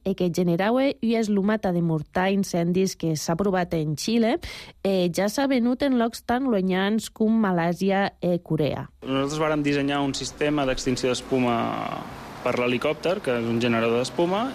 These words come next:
Speaker 2: i arrel d'això vam innovar i vam crear el, els, els hidroquits, que és un sistema diferent. És com, el concepte seria com poder agafar el camió de bombers amb l'helicòpter, allà on no arriba perquè no hi ha carreteres o pistes, doncs agafar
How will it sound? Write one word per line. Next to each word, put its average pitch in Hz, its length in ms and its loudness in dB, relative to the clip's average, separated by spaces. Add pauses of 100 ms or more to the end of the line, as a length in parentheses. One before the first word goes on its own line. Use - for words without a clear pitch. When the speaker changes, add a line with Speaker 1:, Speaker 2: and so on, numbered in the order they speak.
Speaker 2:
i 123 240 4
arrel 131 320 0
d'això 160 380 0
vam 120 160 -2 (340)
innovar 143 480 2
i 151 80 -2
vam 131 480 0
crear 120 320 0
el, 120 140 0 (160)
els, 113 260 -4
els 113 300 -2
hidroquits, 117 420 0
que 123 80 0
és 117 80 0
un 120 240 2
sistema 120 400 0
diferent. 113 400 0
És 113 140 -6
com, 143 160 4 (580)
el 127 160 -2
concepte 139 400 0
seria 147 240 0
com 139 240 -2
poder 131 240 2
agafar 135 380 -2
el 127 100 -2
camió 127 320 0
de 131 80 2
bombers 131 400 2
amb 120 80 0
l'helicòpter, 160 480 0 (560)
allà 127 240 4
on 139 140 2
no 135 100 2
arriba 147 240 2
perquè 123 160 -2
no 131 80 -2
hi 131 80 0
ha 127 80 -4
carreteres 131 400 -2
o - 80 -4
pistes, 190 400 -2
doncs 117 240 0
agafar 117 380 0